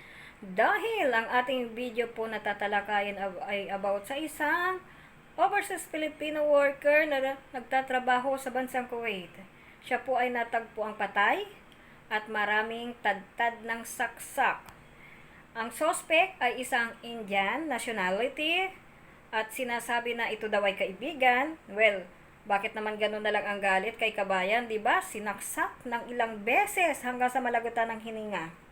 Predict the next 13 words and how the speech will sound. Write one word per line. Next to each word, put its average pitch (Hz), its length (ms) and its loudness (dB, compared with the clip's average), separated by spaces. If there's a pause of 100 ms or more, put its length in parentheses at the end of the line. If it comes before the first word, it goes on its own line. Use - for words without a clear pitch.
(1080)
And, 233 320 2
uh, 233 320 6
yun. 233 320 4 (1120)
Napag-alaman 240 560 4
na 233 80 -2
national, 233 560 0
Indian 240 320 0
nationality 220 800 -2
ang, 196 560 -2 (640)
Indian 285 240 0
nationality 277 720 2
ang 190 240 -2
suspect. - 800 -8